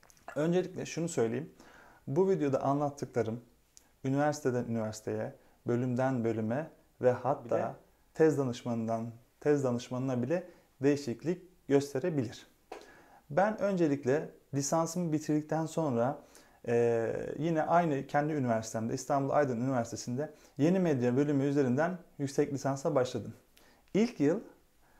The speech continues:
Speaker 1: tamamen normal lisansta gördüğümüz gibi dersler gördük. Biraz daha ağırdı diyebilirim.
Speaker 2: Evet.
Speaker 1: E, kuramcaları daha çok derste ele aldık. Onları yorumladık. Ve tabii ki de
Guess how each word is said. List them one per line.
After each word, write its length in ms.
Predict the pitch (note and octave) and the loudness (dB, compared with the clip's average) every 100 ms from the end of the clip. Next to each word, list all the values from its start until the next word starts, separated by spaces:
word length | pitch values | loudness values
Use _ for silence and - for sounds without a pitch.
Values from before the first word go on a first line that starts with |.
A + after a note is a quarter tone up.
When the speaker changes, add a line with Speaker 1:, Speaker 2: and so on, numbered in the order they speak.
| _ _ _ - | _ _ _ 0
Speaker 1:
tamamen 480 | G#3 E3+ D3 D#3 F3+ | 2 4 2 2 2
normal 320 | D#3 D3+ D3+ | 2 4 2
lisansta 460 | D#3+ E3 D#3 - D3+ | 2 0 0 2 4
gördüğümüz 500 | D3+ D#3+ D#3+ D3 C3+ | 6 6 6 0 0
gibi 200 | E3+ D3+ | 0 2
dersler 380 | C#3 - C#3 | 2 2 0
gördük. 460 | A#2 A2+ B2 F3 - - - - - | 0 -2 -2 -6 -12 -20 -20 -12 0
Biraz 300 | B3 F#3+ D#3 | 6 8 8
daha 240 | D#3 E3+ | 6 8
ağırdı 440 | E3 E3 D3+ F3+ D#3+ | 8 8 8 4 2
diyebilirim. 540 | D#3 D3 A#2+ A2 D3+ | 2 2 2 0 -2
Speaker 2:
Evet. 200 | - - - - | -6 -16 -20 -14
Speaker 1:
E, 380 | B2+ A2 G#2+ - | -4 -4 -4 -2
kuramcaları 680 | - D#3 D#3 D3 D3+ D#3+ C3 | 4 4 4 4 6 6 6
daha 160 | A2+ | 4
çok 300 | G#2 A2 - - _ | 2 -6 -10 -20 _
derste 520 | A#2 A#2 A#2 A2+ G#2+ - _ - | 4 4 2 -4 -4 -10 _ -4
ele 180 | A#2+ A2+ | 0 2
aldık. 420 | A2 A#2 E3+ - - - - | 0 -2 -4 -8 -20 -14 -2
Onları 360 | C#3 C#3+ D3 | 2 4 4
yorumladık. 600 | C3 A#2 A2 G#2+ B2 - - - - E3 | 4 2 2 -2 -4 -6 -14 -20 -8 0
Ve 120 | E3+ | 2
tabii 280 | G3+ D#3+ C#3 | 2 0 0
ki 140 | A#2+ | 2
de 200 | E3+ F3+ | 2 2